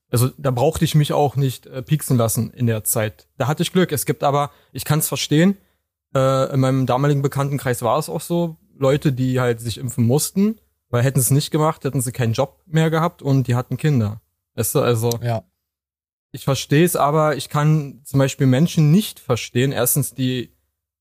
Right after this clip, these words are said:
Speaker 1: äh, deine Selbstbestimmung erstmal in Frage stellen, so, weil das ist deine Entscheidung als Individuum, jeder Einzelne.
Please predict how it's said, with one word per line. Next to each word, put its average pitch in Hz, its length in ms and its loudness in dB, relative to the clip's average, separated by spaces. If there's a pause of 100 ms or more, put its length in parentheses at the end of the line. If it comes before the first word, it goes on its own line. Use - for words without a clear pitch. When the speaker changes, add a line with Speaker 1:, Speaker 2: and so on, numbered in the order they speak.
(140)
Speaker 1:
äh, 117 220 2
deine 117 260 2
Selbstbestimmung 170 960 0
erstmal 160 380 -2
in 160 80 -2
Frage 160 640 -2
stellen, 170 640 2
so, 170 260 -4
weil 117 160 2
das 120 160 -6
ist - 200 -12 (280)
deine 170 640 0
Entscheidung 165 680 -4
als - 320 -6
Individuum, 139 580 0 (100)
jeder 123 320 0
Einzelne. 190 460 -2